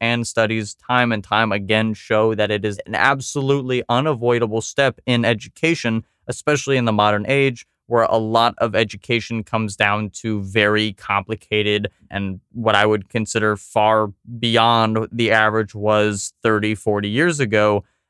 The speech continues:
Your degree is what makes your career, and that was not always true, and that isn't always true. Let me be very clear here in that you can have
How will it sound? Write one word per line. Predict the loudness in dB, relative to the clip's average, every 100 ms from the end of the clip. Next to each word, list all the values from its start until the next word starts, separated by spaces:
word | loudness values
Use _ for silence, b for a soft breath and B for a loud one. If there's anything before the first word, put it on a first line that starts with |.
| _ 0
Your | 2 2
degree | 0 -2 0 2 4 4 2 2
is | 0 0
what | 0 2
makes | 0 0 -2
your | -2
career, | -4 -4 0 4 4 2 0 _ _ _
and | 2 2 2 -2 0
that | 2 2 0 -4
was | -2 0
not | 2 2
always | 4 2 2 -2
true, | -2 0 2
and | 2 2 2
that | 2
isn't | 0 0 0
always | 2 2 4 2 0 -4 -8
true. | -4 -2 -2 -4 -2
Let | -2 0
me | 0
be | -2 -2 0
very | 2 2
clear | 0 -2 -2
here | 0 2
in | 2 2
that | 0 0
you | -6
can | -6 -2 0
have | 2 0